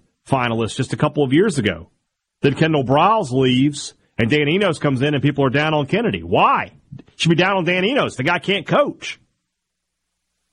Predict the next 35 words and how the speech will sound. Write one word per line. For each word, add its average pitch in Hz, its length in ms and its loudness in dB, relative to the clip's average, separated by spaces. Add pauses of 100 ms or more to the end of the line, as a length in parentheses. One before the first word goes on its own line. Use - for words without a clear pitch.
(1000)
Coney 165 220 2
Kennedy 165 240 0
comes 165 160 -2
to 156 60 -2
Mississippi 165 380 0
State, 247 220 0
and 175 80 -4
all 156 100 2
of 147 40 -4
a - 40 -10
sudden 185 120 0
they've 180 120 0
got 165 180 -2
four 185 640 2 (920)
quality 170 600 2
offensive 165 460 0
line 202 300 2
transfers. - 800 -6 (1120)
John 151 260 2
Cooper 190 320 2
comes 139 280 0
in, 160 180 0
and 143 80 2
he's 151 160 2
able 147 220 2
to 131 120 2
help 147 300 0 (360)
get 143 200 4
one 151 160 2
of 131 60 2
those 117 220 2
guys, 104 280 0
an 110 100 0
Ethan 131 300 2
Miner 139 540 -2